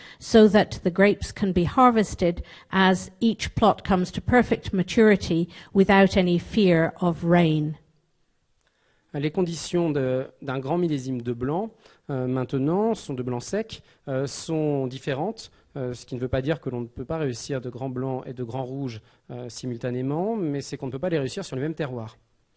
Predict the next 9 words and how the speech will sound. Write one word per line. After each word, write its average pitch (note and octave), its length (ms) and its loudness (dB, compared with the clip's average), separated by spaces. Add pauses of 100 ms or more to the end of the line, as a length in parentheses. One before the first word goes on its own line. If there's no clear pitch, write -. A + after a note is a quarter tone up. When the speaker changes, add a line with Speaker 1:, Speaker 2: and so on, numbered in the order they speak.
(640)
Speaker 1:
And G#3 220 2 (180)
the G3 100 2
conditions A3+ 720 0
for G3 160 0
making G3 480 2
great E3+ 460 -2
dry E3+ 260 2
white F3+ 380 0
wines D#3+ 640 -4